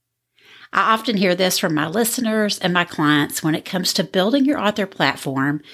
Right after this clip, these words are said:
and marketing your books. We often think marketing is sleazy because we think of marketing ourselves, not our God-given message. And that doesn't feel good at all when we do it in a sleazy way, right?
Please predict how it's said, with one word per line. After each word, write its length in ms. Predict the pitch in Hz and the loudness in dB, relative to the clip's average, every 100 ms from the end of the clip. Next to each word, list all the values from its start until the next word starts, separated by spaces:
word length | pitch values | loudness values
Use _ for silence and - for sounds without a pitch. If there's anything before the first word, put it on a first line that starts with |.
| - - | -14 -6
and 160 | 185 | -2
marketing 480 | 170 165 165 185 175 | 2 2 0 -2 0
your 100 | 165 | -2
books. 600 | 151 135 - - - - - _ _ _ _ _ - - - | 0 -2 -2 -8 -8 -8 -14 _ _ _ _ _ -20 -20 -4
We 160 | 214 208 | 0 2
often 420 | 202 220 285 247 | 2 2 0 2
think 400 | 226 180 170 - _ _ - | 0 0 -2 -6 _ _ -12
marketing 640 | 170 202 254 311 302 277 - | -2 -2 0 0 2 0 -2
is 160 | 156 | -4
sleazy 880 | - - 226 302 294 254 139 156 170 - _ | -2 -4 0 2 2 2 0 -2 -6 -12 _
because 220 | 214 220 220 | -4 0 0
we 80 | |
think 260 | 220 285 294 | 2 2 2
of 100 | 294 | 0
marketing 480 | 190 185 202 220 220 | 2 0 0 -2 -2
ourselves, 760 | 180 185 175 135 127 127 - - - - - | -4 -2 0 0 0 -4 -8 -12 -16 -20 -6
not 360 | 180 190 233 202 | 0 2 2 0
our 80 | |
God-given 580 | 190 151 156 165 143 135 | 0 2 0 0 -2 0
message. 680 | 135 123 - - - - - _ _ _ - | -2 -2 -6 -6 -4 -6 -8 _ _ _ -6
And 140 | 160 | -2
that 140 | 214 | 0
doesn't 280 | 185 160 113 | 0 0 -2
feel 140 | 165 131 | -2 -2
good 220 | 170 143 | 0 0
at 140 | 135 | 0
all 320 | 202 226 127 | 0 2 0
when 120 | 139 139 | 0 0
we 100 | 135 | 2
do 140 | 139 | 2
it 80 | 135 | 2
in 100 | 123 | 0
a 80 | 131 | -2
sleazy 460 | - 147 135 135 | -2 -2 0 -2
way, 220 | - 113 | -2 -6
right? 380 | - 143 156 156 | -2 0 0 -2